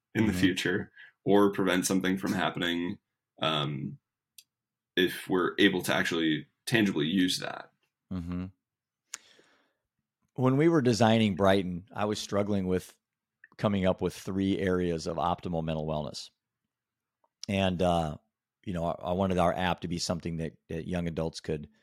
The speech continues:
Speaker 2: take their phone, which is, you know, arguably their biggest enemy right now. The phone is probably what's causing the majority of the angst and issues and depression in kids, uh, whether it's, you know, like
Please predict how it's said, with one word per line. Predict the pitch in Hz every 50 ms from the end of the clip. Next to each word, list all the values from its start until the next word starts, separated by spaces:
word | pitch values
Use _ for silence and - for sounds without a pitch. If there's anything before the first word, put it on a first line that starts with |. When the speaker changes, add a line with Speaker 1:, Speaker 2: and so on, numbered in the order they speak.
| _ _ _ _ _ _ _ _ _
Speaker 2:
take | - 107 101 - _
their | 92 90
phone, | 82 - - 107 107 98 90 85
which | 87 87 - -
is, | 90 85 80 - - -
you | - 107
know, | 85 -
arguably | - 104 104 90 98 87 92 92 90 85
their | 87 82
biggest | 76 95 85 90 82 - 95
enemy | 90 87 78 76 76
right | 78 76 69 -
now. | - - - - - _ _ _ _ _ _ _
The | - 87
phone | - 101 95 90 82 82
is | 80 -
probably | - - 95 98 92 90 85 80 87 85
what's | 85 85 87 -
causing | - - 90 90 85 78 80 80 80
the | 82
majority | 87 85 85 76 82 90 90 90 85 73 80 78
of | - 82 82 80 76 71 - - _
the | 87 85 82 78 - -
angst | 85 82 85 76 - - - -
and | 82 -
issues | - 80 - - 87 82 78 71 82
and | 78 76 73 76 - _ _ _ _ _ _ _
depression | - - - 101 95 90 - 87 80 78
in | 82 80 78
kids, | - - 90 76 64 - - - - - _ _ _ _ -
uh, | 78 78
whether | 80 85 90 87 87
it's, | 87 - - - - - _ _
you | - 82
know, | 73
like | 80 85 -